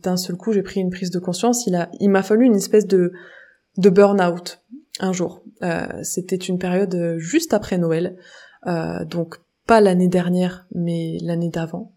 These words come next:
me semble-t-il, euh, il y a peut-être deux ans, où, euh, vraiment j'ai, j'ai pété un plomb. J'ai pété un plomb un jour à en devenir complètement hystérique, parce que, voilà, je venais de prendre, euh, une décision à l'époque, euh,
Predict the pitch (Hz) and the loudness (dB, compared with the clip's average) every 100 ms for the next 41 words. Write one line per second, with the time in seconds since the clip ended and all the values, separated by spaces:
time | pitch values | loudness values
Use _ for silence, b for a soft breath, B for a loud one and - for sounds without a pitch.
0 | - 170 170 175 160 160 180 - - B | -8 -8 -8 -8 -8 -8 -10 -10 -16 B
1 | B B B 180 175 170 - 190 - 175 | B B B -4 -2 -2 0 -2 -2 -2
2 | 175 175 202 214 - 208 233 240 220 190 | 0 0 -2 -2 4 6 6 4 0 -2
3 | 175 165 165 175 175 165 180 185 214 180 | 0 0 -2 -4 -4 0 2 4 2 0
4 | 175 170 - - 175 180 196 196 180 170 | -2 -2 -6 -10 -4 2 4 2 -2 -8
5 | - - _ B B B B B B B | -10 -16 _ B B B B B B B
6 | _ 185 202 220 220 214 196 - 220 196 | _ 2 4 6 4 4 2 2 2 2
7 | 202 247 190 175 180 180 196 185 180 175 | 2 2 2 0 0 0 -2 -2 -6 -4
8 | 180 185 185 185 180 185 226 226 226 185 | -6 -4 -2 -2 -4 0 0 0 0 0
9 | 185 - 190 180 220 208 175 156 165 170 | -2 -6 -6 -2 0 2 0 -4 -6 -2
10 | 185 196 - 185 175 160 - - _ 185 | 0 -2 -4 -6 -4 -6 -8 -14 _ -2
11 | 180 180 180 180 175 233 202 165 170 196 | 0 2 -2 -4 0 0 0 -2 -2 -4
12 | - - B B B B 175 165 | -6 -20 B B B B -4 -2